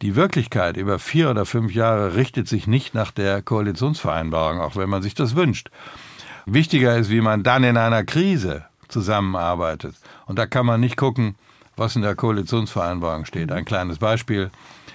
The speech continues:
In der ersten Regierung Merkel hatte niemand die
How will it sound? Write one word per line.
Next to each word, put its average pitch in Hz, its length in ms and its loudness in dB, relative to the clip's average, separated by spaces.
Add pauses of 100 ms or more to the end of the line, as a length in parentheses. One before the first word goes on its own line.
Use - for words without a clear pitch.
(180)
In - 80 -8
der 95 120 -2
ersten 104 460 -2
Regierung 101 500 0
Merkel 98 460 0 (560)
hatte 101 240 -4
niemand 107 560 0 (220)
die 98 340 -4